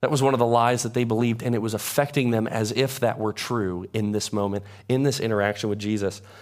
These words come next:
Here's another one. "I don't need Jesus to be saved. I can save myself." Here's another one. "I'm justified because I'm a descendant of Abraham."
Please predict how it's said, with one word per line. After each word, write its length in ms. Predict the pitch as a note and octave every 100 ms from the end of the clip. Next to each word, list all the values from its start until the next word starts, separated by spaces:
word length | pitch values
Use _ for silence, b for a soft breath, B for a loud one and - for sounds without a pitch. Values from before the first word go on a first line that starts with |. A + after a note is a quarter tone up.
| B B
Here's 140 | D#3 D#3
another 240 | C#3 C3+
one. 160 | A2 G2
"I 120 | C3+
don't 180 | C#3+ A#2
need 480 | B2 C3+ B2+ B2 G#2+
Jesus 460 | A2+ A2+ G#2 -
to 100 | -
be 120 | G#2+ F#2+
saved. 460 | - - - - - _ _ _ _ _ _ _ _ _ _ _ _ -
I 80 | A2+
can 100 | A2
save 240 | A2 G#2
myself." 560 | G#2 G2+ B2+ - - - _ _ _ _ _ _ _ _ b b
Here's 160 | D#3+ D3
another 220 | C#3 C3+
one. 140 | G#2 - B B
"I'm 260 | D3 B2+ B2
justified 960 | A2+ F3 - E3+ - B2+ A#2+ A#2 A2
because 260 | B2 - A#2+
I'm 140 | A#2+ A2
a 40 |
descendant 960 | G#2+ G#2+ - - D#3+ E3 C3+ B2+ A#2+ -
of 160 | G#2+ -
Abraham." 560 | A2 G#2 G2 F2 E2